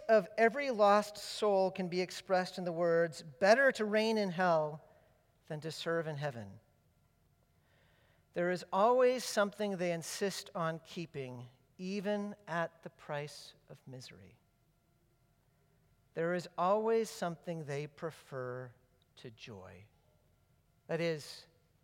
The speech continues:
to reality. There is always something that they prefer to joy.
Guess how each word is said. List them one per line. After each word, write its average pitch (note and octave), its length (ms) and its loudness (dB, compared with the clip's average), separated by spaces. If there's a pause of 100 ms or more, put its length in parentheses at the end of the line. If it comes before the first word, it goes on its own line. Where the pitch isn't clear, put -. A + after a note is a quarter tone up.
(160)
to - 120 -14
reality. D3 480 -2 (3250)
There F3 120 -2
is E3+ 160 -4
always B3+ 400 2
something G3 460 -4
that E3+ 180 -6
they E3 120 -4
prefer E3+ 680 -4
to D#3+ 140 -14
joy. C3 600 -10